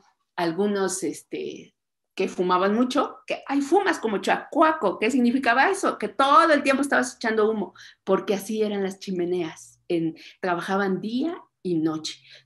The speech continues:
Todavía hoy acá en Morelos trabajan varias,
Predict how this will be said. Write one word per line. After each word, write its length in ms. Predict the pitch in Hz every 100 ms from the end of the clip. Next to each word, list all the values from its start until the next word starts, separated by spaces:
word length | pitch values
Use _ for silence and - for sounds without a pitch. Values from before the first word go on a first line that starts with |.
| _
Todavía 600 | - 277 277 269 247 240
hoy 300 | 226 233 285
acá 340 | 262 233 202 214
en 220 | 190 180
Morelos 580 | 180 190 214 214 330 -
trabajan 520 | - 180 190 202 185
varias, 520 | 190 254 294 240 -